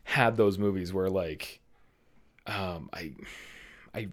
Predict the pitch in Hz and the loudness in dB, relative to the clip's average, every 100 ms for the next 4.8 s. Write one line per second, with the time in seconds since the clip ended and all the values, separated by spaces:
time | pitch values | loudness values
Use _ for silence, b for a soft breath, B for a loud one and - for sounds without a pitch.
0 | - 107 - 139 147 135 107 101 101 117 | -6 -8 -2 2 4 4 2 0 0 0
1 | 104 95 95 90 95 92 90 - 98 80 | 2 0 0 -4 -4 -4 -6 -8 -6 -6
2 | 80 - b b b - 101 98 87 80 | -8 -16 b b b -14 0 2 4 0
3 | 76 - _ _ _ _ _ _ _ _ | -6 -12 _ _ _ _ _ _ _ _
4 | _ _ - 90 92 90 85 | _ _ -10 -4 -4 -4 -8